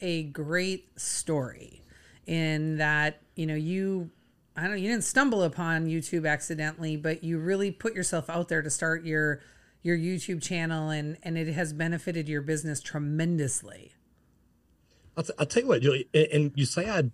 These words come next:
Speaker 2: didn't stumble into it accidentally, but really I did. As a plumber going to a social media conference, I really thought I was going to learn how to get better at Facebook. And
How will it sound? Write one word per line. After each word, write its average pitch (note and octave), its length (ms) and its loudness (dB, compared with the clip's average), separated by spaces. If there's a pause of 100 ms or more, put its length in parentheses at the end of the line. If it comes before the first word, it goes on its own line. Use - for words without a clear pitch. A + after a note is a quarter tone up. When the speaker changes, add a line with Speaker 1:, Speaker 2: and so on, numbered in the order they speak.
(140)
Speaker 2:
didn't D#3 260 4
stumble C#3+ 260 4
into C#3+ 200 4
it C3+ 40 8
accidentally, B2+ 440 2
but C3+ 180 4 (340)
really G3 320 -2
I D#3 120 4
did. D#3+ 240 8 (100)
As B2+ 140 4
a A#2 80 4
plumber E3 640 0
going B2 400 2
to F#3+ 80 2
a F3+ 80 2
social D#3 320 4
media C#3+ 240 6
conference, D#3+ 560 0 (580)
I - 60 0
really F#3 260 4
thought E3 180 0
I D#3+ 60 2
was D3+ 140 4
going D3+ 240 2
to C#3+ 80 2
learn C#3 220 2
how B2 220 -2
to C3+ 60 4
get C3+ 240 0
better A#2 400 0
at A2+ 320 0
Facebook. - 680 -2 (600)
And B2 300 4